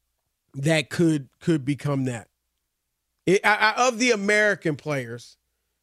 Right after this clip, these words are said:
he would be a guy I'd look at. He's got a great personality. He's, you know, we, I don't know if you ever saw the movie Hustle.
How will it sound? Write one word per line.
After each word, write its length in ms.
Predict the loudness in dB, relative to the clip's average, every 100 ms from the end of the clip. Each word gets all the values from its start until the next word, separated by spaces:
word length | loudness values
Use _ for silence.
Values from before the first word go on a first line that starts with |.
| _ _ _
he 220 | -2 0
would 180 | 2 2
be 160 | 0
a 60 | 2
guy 360 | 0 0 0
I'd 80 | -2
look 200 | -4 -4
at. 80 | -4
He's 120 | -2
got 240 | 0 0 -2
a 60 |
great 540 | -8 -4 0 0 -2 -6
personality. 1200 | -4 -2 -2 0 2 2 0 -2 -2 -4 -8 -14 _ _ _ _
He's, 400 | _ -4 -4 -8 -14 _ _ _
you 160 | -2
know, 420 | -2 -2 -4 -6 -8
we, 420 | -10 -10 -12 -6
I 60 | 0
don't 160 | 2 2
know 60 |
if 80 | 2
you 80 | 0
ever 120 | 0
saw 220 | 0 0
the 120 | 0
movie 360 | 0 0 0 -4
Hustle. 580 | -2 -2 -2 -10 -12